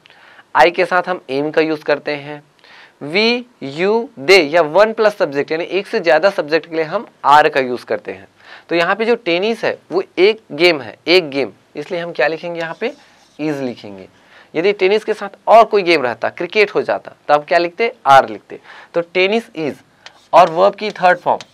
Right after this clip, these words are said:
प्ले की थर्ड फॉर्म क्या होती है, प्लेड, प्लेड। उसके बाद हम लिखेंगे by, और he का क्या हो जाएगा,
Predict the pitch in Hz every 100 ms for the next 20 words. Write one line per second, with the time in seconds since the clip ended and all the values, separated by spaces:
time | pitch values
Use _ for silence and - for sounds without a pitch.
0 | _ 156 185 202 220 185 190 202 202 202
1 | 196 202 220 220 - 160 123 90 _ _
2 | _ _ _ - 165 135 - _ _ _
3 | _ - 139 196 185 170 165 147 156 185
4 | 277 - _ _ _ - _ _ 127 139
5 | 135 170 262 _ _ - - 139 156 139
6 | 185 196 185 175 175 165 160 170 233